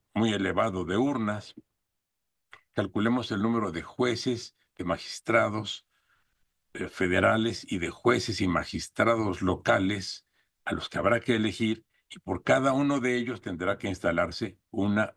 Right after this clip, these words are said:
urna en cada casilla. El elector además tendrá que leer una lista muy grande de nombres para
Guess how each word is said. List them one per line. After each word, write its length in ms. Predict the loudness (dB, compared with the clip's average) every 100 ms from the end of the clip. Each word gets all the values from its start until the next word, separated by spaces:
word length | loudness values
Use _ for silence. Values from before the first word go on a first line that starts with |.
| -2
urna 560 | 2 2 2 0 -2 -8 _ -16
en 180 | -14 -10
cada 340 | -4 -2 -2
casilla. 640 | 0 2 2 2 0 -2 _ _ _ _ _ _ _ _ _ _ _ -6
El 560 | 0 2 2 0 0 0
elector 500 | 0 -2 0 0 2
además 280 | 0 -2 -4
tendrá 340 | -4 -4 -4
que 140 | -2
leer 340 | 0 0 0 -4 -4
una 260 | -2 0
lista 360 | -2 -2 -2 0
muy 320 | 2 2 2
grande 680 | 0 0 0 -2 -2 -4 -8 _ _ _ -8
de 120 | -4
nombres 460 | 0 0 0 -2 -2
para 400 | -2 0 -4